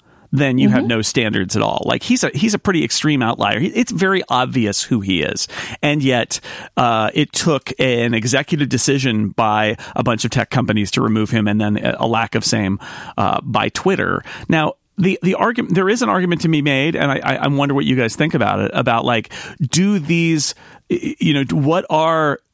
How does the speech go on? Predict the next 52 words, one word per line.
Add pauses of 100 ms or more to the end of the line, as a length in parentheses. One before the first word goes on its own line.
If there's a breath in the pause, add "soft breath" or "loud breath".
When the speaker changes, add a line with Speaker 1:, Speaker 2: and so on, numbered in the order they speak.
(280)
Speaker 1:
what
is
Apple
doing
by
saying,
"Well,
your
podcast
is
not
gonna
be
in
our
directory
anymore,
although
your
app
is
still
going
to
be"?
What
is
YouTube
by
saying, (340 loud breath)
uh, (140)
"We
want
you
off
their
channel"? (260 loud breath)
Is, (380)
is
that (300 loud breath)
because
he's
so
high
profile
now
that
they
can't
afford
to
not